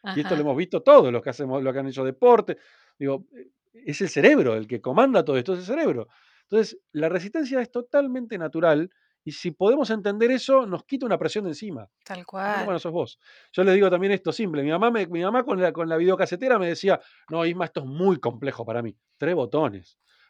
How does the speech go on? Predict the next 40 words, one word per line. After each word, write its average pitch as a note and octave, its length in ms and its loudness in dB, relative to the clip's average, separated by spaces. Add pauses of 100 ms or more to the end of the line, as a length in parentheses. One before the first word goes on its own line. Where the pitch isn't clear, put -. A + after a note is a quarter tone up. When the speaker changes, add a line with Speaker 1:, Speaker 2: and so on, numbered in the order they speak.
(120)
Speaker 1:
Tres G#3+ 240 2
botones F#3+ 440 2
tenía C3 180 0
una B2 60 0
videocasetera B2 680 0 (320)
y G3 60 4
le C#3+ 80 2
Speaker 2:
<laughs> C#3 100 2
Speaker 1:
parecía C#3 220 2
complejo. C#3 480 2 (180)
Y D3+ 80 4
ahora G#3+ 140 10
la G#3 100 12
veo A3+ 140 8
usando A3 320 4
un G3+ 60 0
smartphone G3+ 520 4 (240)
y C#3+ 60 2
digo, D3+ 100 6
"Me C#3+ 80 2
estás A#3 240 6
jodiendo, F#3 480 6
¿no? F#3+ 100 4
O F3+ 40 4
sea, E3 120 0
el D#3 100 4
smartphone G3 340 2
no G3 100 2
te G3+ 100 0
parece F#3 280 0
difícil G3 440 -4 (340)
y D#3+ 80 2
la D#3+ 80 6
videocasetera E3 520 4
sí". B3+ 260 -2 (200)
Speaker 2:
<laughs> - 80 -6
Speaker 1:
Claro, G3 240 6
pero D#3+ 100 2
la D#3+ 80 4
videocasetera G3 840 4